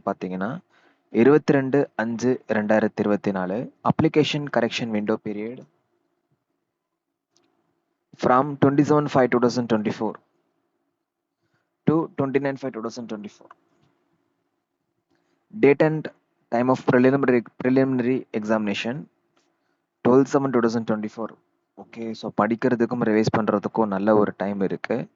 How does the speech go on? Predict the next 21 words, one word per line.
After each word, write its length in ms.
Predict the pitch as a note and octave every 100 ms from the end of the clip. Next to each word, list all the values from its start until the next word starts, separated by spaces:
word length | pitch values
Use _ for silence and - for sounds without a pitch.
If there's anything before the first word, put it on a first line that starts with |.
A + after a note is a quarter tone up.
| _ _ _ _ _ -
So 100 | G2 F#2 F2+
எல்லாருக்கும் 440 | G#2 A#2 A#2 B2 G2
all 80 | G2
the 60 | G2
best. 240 | A#2+ - - _ _ _ _ - _ _ _ _ _ _ _ _ _ _ _ _ _ _ _ _ _ _ _ _ _ _ _ _ _ _ _ _ _ _
So 100 | - C3+
ஓ 20 | D3+ D3+
டி 60 | D3+
ஆர் 100 | B2+
ஒன் 100 | C#3 D3
டைம் 120 | E3 D3
ரெஜிஸ்ட்ரேஷன் 580 | C#3+ D3 D3 B2 C3 B2
பண்ணாதவங்க 520 | A2 G#2 A2 G2+ G2 G#2 B2+ -
பண்ணிக்கோங்க. 500 | F#2+ F#2 - G2 G2+ A#2 - _ _ _ _ _ _ _ _ _ _ _ _ _ _ _ _ _ A2
அதே 120 | A#2+ -
போல 160 | B2+ A#2
ரினியூ 200 | B2 C3
பண்ணியிருக்கீங்களா 580 | A#2 A#2 A2 A2+ G#2+ G#2+ G2+ - G#2
அப்படின்னு 340 | G2+ G#2 A2 G#2+
சொல்லி 200 | G2+ A#2+ A2
பார்த்துக்கோங்க. 480 | F#2 - - F2